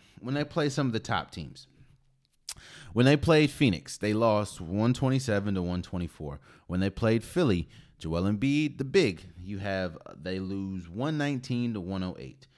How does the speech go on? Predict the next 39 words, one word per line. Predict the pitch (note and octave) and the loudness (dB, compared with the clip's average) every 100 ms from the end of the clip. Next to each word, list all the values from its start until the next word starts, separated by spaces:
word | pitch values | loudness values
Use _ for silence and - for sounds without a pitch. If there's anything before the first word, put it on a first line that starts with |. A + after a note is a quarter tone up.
| _ _ _ | _ _ _
When | F#2 | -8
they | A2 | -6
played | A#2 C#3+ C3 C3 | -4 0 2 2
Milwaukee, | C#3+ C#3 E3+ F3+ A#2+ F2 - _ - | 0 2 2 2 0 -8 -10 _ -6
they | G#2 | -2
lost | G2+ F#2+ F#2 - - _ | 0 0 -2 -8 -18 _
ninety-four | - D2+ F#2+ A2 - F2 F#2 G#2 - - | -14 -8 -6 -6 -8 -6 -6 -6 -12 -8
to | D3 | -6
ninety. | D3+ G2+ - - - - - - - - - | -4 -6 -8 -14 -16 -16 -16 -16 -16 -16 -14
When | E2 | -6
they | F#2+ | -4
played | G#2 - G#2+ G#2+ A2 D2+ | -4 -4 -2 -2 -4 -8
<laughs> | E2 D2+ | -10 -6
Golden | C3 C3 C#3+ | -4 -2 -4
State, | - G3+ D#3 G2 - - - - - - - - _ _ - | -4 -2 0 -2 -8 -20 -20 -18 -16 -12 -12 -12 _ _ -20
<laughs> | _ _ _ - - F3 C#3 - - - - | _ _ _ -20 -16 -16 -18 -20 -20 -10 0
they | D3+ | 4
lost | E3 D3+ C3+ A#2 | 6 6 4 2
one | C3+ F#3 | 2 2
thirty-eight | F#3 F#3 F3 D#3+ D3+ - | 2 2 4 4 2 0
to | - | -2
ninety-six. | A#2 A#2+ C3+ B2+ A#2 B2+ E2+ - | 0 4 4 2 0 -2 -2 -2
When | A2+ | -2
they | C3+ | 0
played | C#3 D3+ C3 | 2 0 2
Boston, | B2+ C3 A#2+ G#2 | 2 4 2 0
they | F2+ | -2
did | F2+ B2+ | 0 0
lose | D#3 D#3 | 0 -2
by | C#3+ C#3 D3 | 0 -2 -2
two, | - G#2+ | -4 -4
but | G#2 | 0
it | F#2+ | 0
was | F#2+ | -2
one | F#2+ A#2+ C#3 | -2 -2 -2
fourteen | - B2+ A#2+ A2 A2+ | -4 -6 -4 -4 -4
to | G#2+ | -4
one | G2 F#2+ F#2+ | -4 -2 -4
twelve. | F#2 D#2+ C2+ | -6 -8 -8